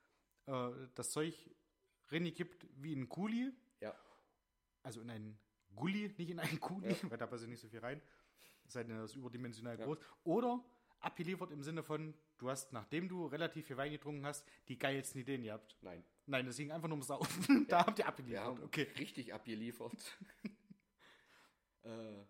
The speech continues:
Speaker 2: nach dem Abendbrot, nachdem wir, glaub ich, acht oder neun Gläser Wein hatten, bin ich kurz auf einen Gin Tonic umgestiegen und danach haben wir, glaub ich, noch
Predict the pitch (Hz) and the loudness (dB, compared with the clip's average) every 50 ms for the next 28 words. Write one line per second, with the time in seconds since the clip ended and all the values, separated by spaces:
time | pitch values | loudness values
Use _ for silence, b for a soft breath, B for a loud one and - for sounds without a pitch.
0 | _ _ _ _ _ _ _ _ _ - - 104 107 131 147 147 98 82 123 127 | _ _ _ _ _ _ _ _ _ -16 -10 -8 -8 -8 -8 -10 -12 -10 -10 -10
1 | 135 131 120 117 110 110 - 113 117 117 107 107 110 110 110 110 110 110 - 123 | -10 -10 -10 -10 -10 -10 -8 -8 -8 -8 -8 -8 -6 -8 -8 -8 -10 -12 -16 -14
2 | - 120 113 110 107 110 110 117 120 110 - 113 113 110 110 107 104 101 107 123 | -10 -10 -8 -8 -6 -6 -6 -6 -8 -8 -6 -6 -6 -6 -6 -6 -6 -6 -6 -6
3 | 127 127 135 143 - - 143 139 135 _ _ _ _ _ _ _ _ _ _ _ | -6 -8 -8 -10 -12 -12 -16 -18 -18 _ _ _ _ _ _ _ _ _ _ _
4 | _ _ _ _ _ _ _ b b b b b b b b b 113 110 110 110 | _ _ _ _ _ _ _ b b b b b b b b b -6 -4 -4 -6
5 | 110 - 135 139 - - - - - - - - _ _ _ - 117 117 - - | -8 -6 -4 -4 -4 -6 -8 -16 -18 -20 -20 -20 _ _ _ -12 -12 -10 -10 -10
6 | 117 123 113 117 107 101 113 127 143 139 135 127 135 131 123 - - 127 127 123 | -10 -10 -8 -8 -10 -8 -8 -10 -10 -10 -10 -10 -10 -10 -10 -10 -10 -8 -8 -8
7 | 123 104 110 104 104 104 107 110 107 113 107 107 104 101 101 95 101 98 101 101 | -8 -10 -8 -8 -8 -8 -8 -10 -10 -12 -12 -12 -10 -10 -10 -10 -8 -8 -8 -8
8 | 101 101 107 104 101 - - | -8 -12 -12 -14 -14 -16 -18